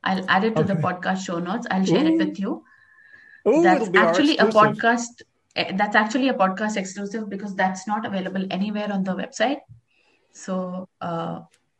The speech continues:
Speaker 1: I just thought it would be awesome for listeners to, uh, have a resource that they can go back and refer to after
Speaker 2: Uh-huh.
Speaker 1: listening to the pa-, podcast and, you know, actually try it out because with hundreds and thousands of plants available, you don't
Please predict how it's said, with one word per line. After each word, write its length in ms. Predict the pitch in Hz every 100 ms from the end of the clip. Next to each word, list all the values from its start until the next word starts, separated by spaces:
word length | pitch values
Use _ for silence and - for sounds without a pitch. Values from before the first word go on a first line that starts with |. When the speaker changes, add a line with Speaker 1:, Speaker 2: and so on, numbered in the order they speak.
| _ _ -
Speaker 1:
I 220 | 196 196
just 340 | 190 240 240 -
thought 260 | 208 208 208
it 140 | 202
would 160 | 214 196
be 160 | 196
awesome 340 | - 190 240 220
for 140 | 220
listeners 480 | 190 190 208 208 -
to, 260 | 208 196 190 - - - _
uh, 220 | - 180
have 340 | 185 190 233 -
a 100 | 240
resource 460 | 220 196 196 220 -
that 180 | 214 214
they 80 |
can 180 | 202 214
go 140 | 190 185
back 280 | 185 262
and 120 | 240 185
refer 240 | 185 190
to 280 | 190 202 - _ _ - _ _ _
after 220 | - 123
Speaker 2:
Uh-huh. 80 | 135
Speaker 1:
listening 280 | 190 - 196
to 80 | 190
the 120 | 190
pa-, 260 | 190 190 - -
podcast 520 | 185 - 208 220 -
and, 240 | 202 214 214 - _ _ -
you 100 | 247
know, 100 | 370
actually 440 | 254 247 339 403
try 260 | - 202 285
it 200 | 320 208
out 240 | 170 170
because 400 | 190 208 208 214 - _ _ _ _ _ -
with 280 | 208 233 - -
hundreds 580 | - 220 247 330 294 -
and 280 | 285 277 269
thousands 400 | 202 247 294 285
of 120 | 285
plants 320 | 190 202 254
available, 380 | 208 208 247 220
you 160 | 220 214
don't 280 | 202 285